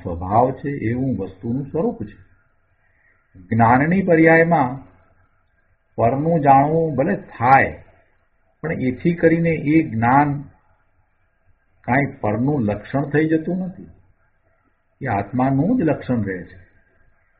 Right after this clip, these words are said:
જ્ઞાન લક્ષણ તો આત્માનું જ છે. એટલે જાણવાની દશામાં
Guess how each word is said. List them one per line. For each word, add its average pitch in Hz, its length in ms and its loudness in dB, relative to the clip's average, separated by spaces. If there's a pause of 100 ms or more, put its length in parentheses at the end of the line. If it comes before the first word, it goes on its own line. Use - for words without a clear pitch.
(280)
જ્ઞાન 107 340 -4
લક્ષણ 147 420 -6
તો 190 100 -6
આત્માનું 131 680 -2
જ - 120 -12
છે. - 320 -20 (840)
એટલે 165 220 -4
જાણવાની 123 760 0
દશામાં 139 800 0